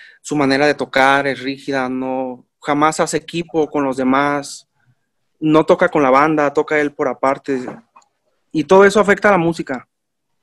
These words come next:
Todo eso, la verdad, es que la, la música es la que, pues, la que no camina, la que no hace que, que suene. Entonces, yo pienso que,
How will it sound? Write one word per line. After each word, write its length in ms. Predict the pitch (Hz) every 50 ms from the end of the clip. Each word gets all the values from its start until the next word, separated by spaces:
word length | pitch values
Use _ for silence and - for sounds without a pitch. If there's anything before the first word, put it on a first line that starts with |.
| _ _ _
Todo 160 | - 151 151
eso, 280 | 151 - 175 170 160 147
la 120 | 139 131 127
verdad, 340 | 131 123 123 131 135 135 _ _ -
es 120 | 135 -
que 300 | _ - 156 147 147 135
la, 120 | 123 120 - -
la 120 | 123 120 123
música 300 | 131 127 - - - 156
es 80 | 151
la 160 | 151 151 147
que, 280 | - - 123 120 110 107 _ _
pues, 340 | 120 107 - - - _ _ - - - - - - _
la 160 | 135 135 127
que 120 | - 135 131
no 120 | 131 127
camina, 460 | - 147 147 147 147 147 151 151 147
la 120 | 139 131 -
que 160 | - 127 120
no 120 | 123 123
hace 180 | 123 - - -
que, 360 | - - 135 127 123 113 110
que 140 | - 117 113
suene. 360 | - - - 127 123 123 117 113
Entonces, 460 | 110 - 123 123 135 151 147 - - _ - - - - - - _ _
yo 180 | - 156 165 165
pienso 280 | - 208 208 208 233 220
que, 480 | - 180 170 156 143 139 135 127 -